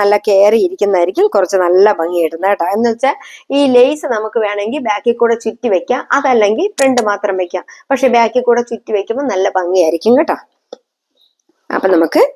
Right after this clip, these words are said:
ദാ ഇതിന്റെ കറക്റ്റിന് വെട്ടിയെടുക്കാം. അപ്പൊ ഇത് വേസ്റ്റ് ആവത്തില്ല. കണ്ടല്ലോ, ബാക്ക്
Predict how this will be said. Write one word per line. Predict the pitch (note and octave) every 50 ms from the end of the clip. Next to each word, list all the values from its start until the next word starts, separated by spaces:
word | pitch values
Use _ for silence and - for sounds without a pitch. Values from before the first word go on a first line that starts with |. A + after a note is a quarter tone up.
| _ _ _ _ _ - -
ദാ | G3+ G3+
ഇതിന്റെ | G3+ F#3+ G3 F#3+ G#3+ G#3 -
കറക്റ്റിന് | F3+ D#3 D#3 D#3+ - G#3+ C4 G#4+
വെട്ടിയെടുക്കാം. | A4 - F3 D#3 D#3+ - F3+ F3
അപ്പൊ | - F3 E3+
ഇത് | F3 G#3+ A3
വേസ്റ്റ് | F3+ E3+ F3 - - F3+ D#3
ആവത്തില്ല. | C#3+ C#3 C#3 - C#3 C3+ C3 - _ _ _ _ _ _ _ _ _ _ _ _ _ _ _ _ _ _ _ - - - - - _ _ _ _ - - - - _ _ _ _ _ - - - - - _ _ _ - - - - _ _ _ _ - - _ _ _ - - - - - -
കണ്ടല്ലോ, | A3+ A3 G#3 F#3+ F3+ F3 F3+ F3+ F3+ _ _ _ - A3+
ബാക്ക് | A#3+ B3+ C4+ C4+ - -